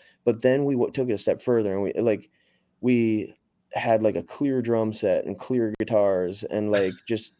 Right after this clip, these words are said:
Speaker 1: it was all clear. And I, like, I orig-, originally sort of thought of that, like, year-, years ago, and it was like, "Oh, ha ha, whatever." But then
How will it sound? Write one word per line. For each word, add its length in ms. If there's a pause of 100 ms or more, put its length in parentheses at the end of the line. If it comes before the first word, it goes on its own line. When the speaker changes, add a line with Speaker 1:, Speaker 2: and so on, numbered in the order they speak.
(160)
Speaker 1:
it 80
was 80
all 200
clear. 520 (420)
And 440 (240)
I, 80
like, 220
I 80
orig-, 400
originally 480
sort 240
of 100
thought 220
of 80
that, 180
like, 160
year-, 320
years 440
ago, 340
and 80
it 60
was 140
like, 200
"Oh, 120
ha 160
ha, 220
whatever." 460 (280)
But 120
then 200